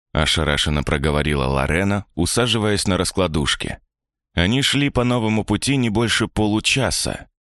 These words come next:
Уже на выходе у двойняшек началась паника, ибо крышка люка никак не хотела открываться с другой стороны.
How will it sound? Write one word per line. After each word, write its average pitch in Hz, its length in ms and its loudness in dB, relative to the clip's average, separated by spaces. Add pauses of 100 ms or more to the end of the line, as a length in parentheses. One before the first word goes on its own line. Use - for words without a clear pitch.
Уже 78 260 2
на 76 140 0
выходе 82 400 0
у 76 80 0
двойняшек 78 640 -2
началась 78 540 0
паника, 69 760 -4
ибо 80 240 0
крышка 127 440 0
люка 131 340 0
никак 131 440 0
не 117 80 2
хотела 101 460 0
открываться 92 840 0
с 82 60 -4
другой 82 420 0
стороны. 80 640 -2